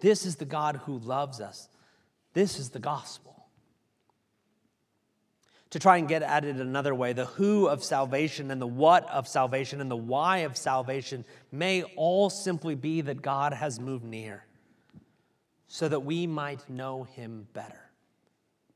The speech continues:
which is Paul's prayer right in the middle of our passage. You might have the spirit of revelation so that you may know God better. We talked about it a couple of weeks ago, but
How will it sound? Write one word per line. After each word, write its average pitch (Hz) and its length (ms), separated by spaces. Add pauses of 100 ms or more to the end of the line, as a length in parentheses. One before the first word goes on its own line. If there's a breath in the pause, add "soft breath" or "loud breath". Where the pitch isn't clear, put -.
(1040)
which 123 160
is 123 80
Paul's 123 320
prayer 123 360
right 113 220
in 113 80
the 113 80
middle 107 300
of 101 100
our 101 100
passage. - 680 (1700)
You 120 60
might 117 120
have 123 120
the 110 60
spirit 127 300
of 113 120
revelation 117 680
so 113 220
that 104 140
you 135 340
may 127 240
know 117 340
God 104 440
better. - 240 (1700 loud breath)
We 143 100
talked 156 180
about 143 180
it 131 140
a 127 80
couple 135 260
of 127 80
weeks 135 240
ago, 120 240
but 107 160